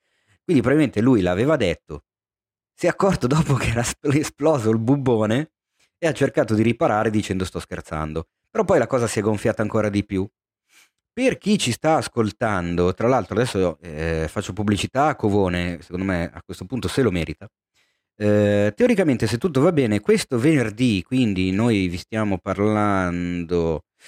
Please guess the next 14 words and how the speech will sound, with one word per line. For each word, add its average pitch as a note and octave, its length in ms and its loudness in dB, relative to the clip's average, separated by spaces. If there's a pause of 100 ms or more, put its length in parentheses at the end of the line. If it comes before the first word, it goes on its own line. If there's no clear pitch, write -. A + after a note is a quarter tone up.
(260)
eh, F2+ 300 0
vener-, C#3 480 0
venerdì C#3 440 0
cinque C#3 500 0
febbraio, G2+ 800 0 (1040)
lui G3 280 4
ha C#3+ 380 2
un'intervista D#3+ 1120 0
con, C#3 500 2 (340)
eh, G2+ 480 2
l'attore D#3 440 0
che E3 100 -2
interpreta A#2 720 -2
Alfredo A#2 800 2